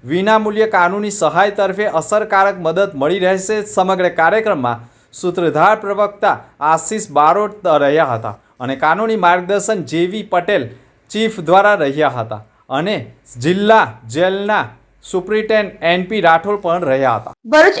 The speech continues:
Speaker 2: એસ ટી વિભાગ દ્વારા વડાપ્રધાનના જન્મદિવસ નિમિત્તે સત્તર સપ્ટેમ્બરથી બે ઓક્ટોબર સુધી સેવાકીય કાર્યક્રમો યોજાયા હતા.
Speaker 1: દેશના વડાપ્રધાન નરેન્દ્ર મોદીજીના જન્મદિવસ નિમિત્તે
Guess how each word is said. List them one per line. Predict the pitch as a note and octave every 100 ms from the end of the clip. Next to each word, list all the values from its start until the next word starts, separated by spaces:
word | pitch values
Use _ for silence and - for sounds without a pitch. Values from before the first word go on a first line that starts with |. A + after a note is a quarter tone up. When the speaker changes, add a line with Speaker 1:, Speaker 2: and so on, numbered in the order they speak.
| D#4+
Speaker 2:
એસ | F#4
ટી | - A4
વિભાગ | G#4 F#4 F#4+ D4+
દ્વારા | D#4+ F4 E4+ D#4+
વડાપ્રધાનના | C#4+ C#4+ F4+ A4 A4 G4 G4 G4 F4+
જન્મદિવસ | C#4+ C#4+ A4 G#4+ F4+ E4+ -
નિમિત્તે | D#4 B3+ A#3 A3 G#3 B3+ -
સત્તર | F#4 E4+ G#4+ A#4 A#4+
સપ્ટેમ્બરથી | A4+ G4+ G#4 G4 F#4+ - F#4 F4+ D4+
બે | D#4 F#4
ઓક્ટોબર | F4 D4+ E4 D#4 D4 B3+ D4+
સુધી | G#3 B3 C4+ -
સેવાકીય | G4 G4 G#4+ A4 G4 G4+
કાર્યક્રમો | G#4 E4+ C#4 D#4 C#4 C4
યોજાયા | F#4+ F4 A#3+ C4 - B3
હતા. | F#3 E3 - _ _ -
Speaker 1:
દેશના | C#3+ A3 B3 B3+
વડાપ્રધાન | A#3+ A#3 B3 A#3+ A#3 A#3+ A#3
નરેન્દ્ર | G3 A#3 A#3+
મોદીજીના | A#3+ A3+ A3+ A3 A#3 A#3
જન્મદિવસ | D3+ G3 A3+ A#3+ A3 A#3 A3+
નિમિત્તે | G#3+ A#3 A3+